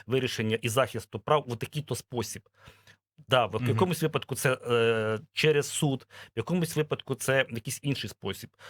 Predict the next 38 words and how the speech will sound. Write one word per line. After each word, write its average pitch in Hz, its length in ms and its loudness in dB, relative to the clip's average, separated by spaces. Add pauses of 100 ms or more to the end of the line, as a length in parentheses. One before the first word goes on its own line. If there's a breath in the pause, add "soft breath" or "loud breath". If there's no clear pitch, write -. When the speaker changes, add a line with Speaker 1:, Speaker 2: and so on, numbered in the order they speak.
(160 loud breath)
Speaker 1:
Е, 107 520 2
і, 127 160 0
відповідно, 135 580 -2
система 156 600 -4
на 120 80 -2
сьогоднішній 131 320 -4
день, 143 220 2
ми, 139 220 2
м, 113 380 -2
надіємося, 123 600 -2
що - 140 -6
це, 135 240 2 (340 loud breath)
е, 107 340 4
буде 123 320 0
врегульовано 135 840 2
і 127 240 2 (100)
надасть 123 480 2 (120)
трошки - 300 -8
більше, 117 360 -2 (140)
е, 110 300 2
прав 139 220 4
і 123 80 -4
можливості 117 580 0 (260 loud breath)
неповнолітнім. 120 680 -2
Speaker 2:
Ну 160 180 6
що 120 200 2
ж, - 120 -4
е, 117 560 4 (440)
мені 135 220 2
залишається 127 500 0
вам 123 140 0
подякувати. 170 680 0
І, 139 680 0
напевно, 127 720 0
тоді, 120 240 -4
коли 113 200 0
вже 104 140 2
буде 107 340 0